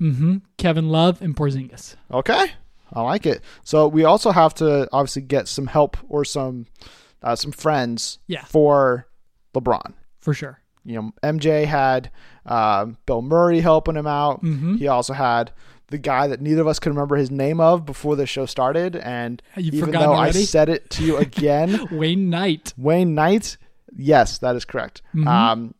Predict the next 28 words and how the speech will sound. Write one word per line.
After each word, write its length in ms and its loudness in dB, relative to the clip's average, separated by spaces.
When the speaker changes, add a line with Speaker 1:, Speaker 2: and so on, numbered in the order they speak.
Speaker 2:
we 100 -4
have 160 6
to 80 -2
have 240 2
some 320 -2
human 400 -4
people 300 -8
to 80 -8
help 240 -4
out 140 -2
LeBron 380 -2
as 120 -8
well, 300 2
who 120 -4
Speaker 1:
For 100 0
Speaker 2:
are 100 0
Speaker 1:
sure. 200 -10
Speaker 2:
not 340 -4
necessarily 340 -4
N 120 -4
B 220 -4
A 40 2
athletes, 400 0
but 140 -10
they 80 -6
can 80 -12
come 200 -10
in, 240 -8